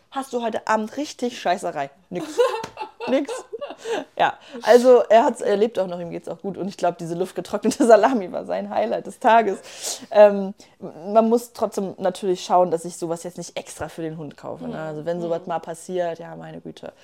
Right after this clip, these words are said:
Speaker 2: Aber
Speaker 1: Aber
Speaker 2: es ist ja jetzt nochmal so, um das festzuhalten,
Speaker 1: Genau.
Speaker 2: gekochtes Schweinefleisch ist in Ordnung.
Speaker 1: Ja, wird auch sehr gerne als Opferprotein verwendet, wenn ich zum Beispiel sehr empfindliche Hunde habe, wo ich weiß, wenn der Durchfall hat,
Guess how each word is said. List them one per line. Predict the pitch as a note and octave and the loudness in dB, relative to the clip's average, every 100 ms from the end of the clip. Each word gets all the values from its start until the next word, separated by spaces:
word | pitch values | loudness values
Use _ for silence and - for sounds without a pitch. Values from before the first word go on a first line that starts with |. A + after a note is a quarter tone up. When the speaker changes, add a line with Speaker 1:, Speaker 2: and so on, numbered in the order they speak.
| - - - | -20 -20 -4
Speaker 2:
Aber | A3+ B3 | 0 2
Speaker 1:
Aber | C4 - - - | 4 2 0 -8
Speaker 2:
es | A#3 | -14
ist | B3 B3 | -12 -10
ja | |
jetzt | A3 G#3 G#3+ | -10 -10 -14
nochmal | G#3+ A3+ A3+ G#3 | -16 -14 -14 -14
so, | G#3 G#3+ | -10 -10
um | A3 G#3+ | -10 -14
das | - | -18
festzuhalten, | - G#3+ - G#3+ G3 | -18 -16 -12 -10 -2
Speaker 1:
Genau. | F3+ D3+ C3 C3+ | -2 -2 -4 -6
Speaker 2:
gekochtes | G#3+ - C#4 C#4 C4 - | -10 -6 -6 -6 -10 -10
Schweinefleisch | - G3+ G#3 G#3 - G3 F#3 F3+ G3+ - | -8 -8 -6 -8 -14 -10 -8 -8 -10 -16
ist | - G3 - - | -16 -14 -14 -16
in | F#3+ | -18
Ordnung. | - - - G#3 | -14 -12 -4 -2
Speaker 1:
Ja, | F3 - | -2 -4
wird | F#3+ A3+ - | 0 0 0
auch | E3+ | -6
sehr | - - G#3 A3 | -6 -2 0 2
gerne | G#3 F#3+ G#3 G3 | 0 -2 -2 -2
als | D#3+ E3 - | -4 -2 -4
Opferprotein | C4 A#3+ A#3 A3+ A3 A3 A3 A3 G#3+ | -2 -4 -4 -4 -4 -6 -4 -4 -4
verwendet, | - G3 G3+ A3 G#3+ G3+ G3 | -4 0 2 2 0 0 0
wenn | F#3 | -2
ich | F#3 | -8
zum | - | -10
Beispiel | F3 F3 D#3+ | -12 -10 -10
sehr | F3 D3+ - | -6 -6 -6
empfindliche | E3+ E3+ - D4 - B3+ A#3+ | -12 -8 -4 -4 -6 -8 -4
Hunde | A3+ A3 G3+ | -2 -2 -4
habe, | G3 G3 F#3+ E3 | -4 -4 -4 -6
wo | D#3 | -10
ich | - - | -10 -8
weiß, | G#3+ B3+ B3+ - - - - | -4 -2 -2 -4 -20 -20 -14
wenn | E3 | -10
der | D#3 | -8
Durchfall | E3 A3 C4 C4 A#3+ A3 | -4 -2 -2 -4 -12 -6
hat, | A3 G#3 - | -2 -4 -6